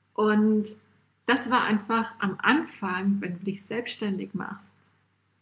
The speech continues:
ist das ein Riesenthema, ja, das man sich anschauen muss und das man loslassen muss. Und das ist nicht mit einer Session gegessen gewesen. Es war auch wieder ein Prozess,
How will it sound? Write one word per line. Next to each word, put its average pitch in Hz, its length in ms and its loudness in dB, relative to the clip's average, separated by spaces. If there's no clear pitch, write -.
ist 208 160 -4
das - 120 -8
ein 202 60 2
Riesenthema, 214 840 0
ja, 196 180 0
das 202 200 -4
man 196 140 2
sich 202 220 0
anschauen 208 460 -2
muss 196 320 -10
und 202 140 0
das - 180 -6
man 185 240 -4
loslassen 208 640 -4
muss. - 360 -20
Und 202 160 2
das 208 140 0
ist 233 240 2
nicht 240 200 2
mit 233 180 2
einer 208 300 4
Session 214 360 -2
gegessen 180 480 -4
gewesen. 175 600 -2
Es - 100 -12
war 214 180 4
auch 202 160 2
wieder 196 140 2
ein 196 220 2
Prozess, - 480 -4